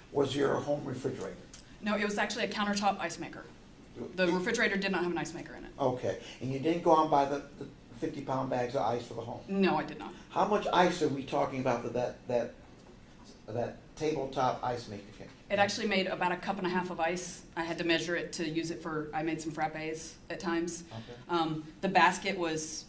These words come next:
Speaker 2: maybe this wide, and then underneath was the water,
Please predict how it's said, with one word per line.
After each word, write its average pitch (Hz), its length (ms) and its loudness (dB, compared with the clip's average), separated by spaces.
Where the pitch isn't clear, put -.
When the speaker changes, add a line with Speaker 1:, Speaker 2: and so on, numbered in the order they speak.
Speaker 2:
maybe 160 200 -4
this 160 300 -6
wide, 160 320 0
and 180 120 0
then 170 140 4
underneath 170 480 2
was 165 160 -4
the 180 80 -2
water, 160 460 0